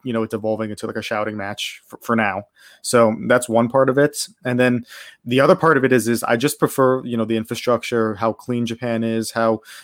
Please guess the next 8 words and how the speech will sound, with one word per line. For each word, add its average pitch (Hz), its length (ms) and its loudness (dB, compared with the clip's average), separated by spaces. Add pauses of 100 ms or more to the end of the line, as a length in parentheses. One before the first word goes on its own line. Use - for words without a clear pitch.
the 113 60 -2
society 113 440 0
is 113 80 -4
structured. 117 500 0
And 131 140 -2
that's 127 240 2
what 151 100 2
really 131 460 0